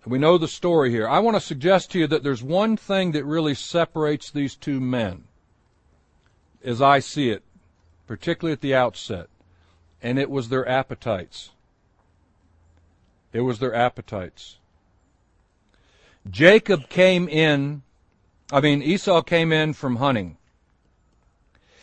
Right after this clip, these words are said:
And, uh, he came in from the field hunting.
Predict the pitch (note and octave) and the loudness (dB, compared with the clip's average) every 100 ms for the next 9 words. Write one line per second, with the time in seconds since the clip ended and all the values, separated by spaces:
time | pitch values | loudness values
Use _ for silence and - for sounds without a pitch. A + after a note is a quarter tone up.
0 | _ D3 D#3 D#3 D3+ D3 C#3 C#3+ - F#3 | _ 4 6 6 6 6 4 2 0 2
1 | G#3 G#3+ G3+ G3 F3+ - F3+ E3+ D3+ B2+ | 2 0 -2 -4 -4 -4 -2 0 0 -2
2 | C3 F2+ D#2+ | -2 -4 -10